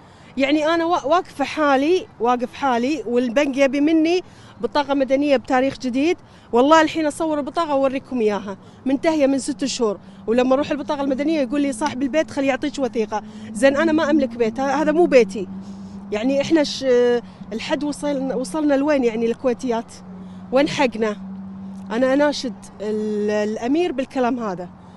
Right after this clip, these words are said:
صراحة يعني إحنا الأمير أمير إنسانية، يعني لازم يفكر بنات شعبه، إحنا البنات، إحنا بناته، إحنا بنات الأمير. لازم يفكر فينا، لنا حقوق. حرام يعني أنا كويتية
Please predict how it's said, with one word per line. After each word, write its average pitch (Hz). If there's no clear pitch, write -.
صراحة 262
يعني 214
إحنا 294
الأمير 277
أمير 294
إنسانية، 277
يعني 190
لازم 285
يفكر 294
بنات 269
شعبه، 262
إحنا 302
البنات، 269
إحنا 285
بناته، 254
إحنا 294
بنات 254
الأمير. 233
لازم 269
يفكر 277
فينا، 240
لنا 302
حقوق. 277
حرام 277
يعني 240
أنا 294
كويتية 285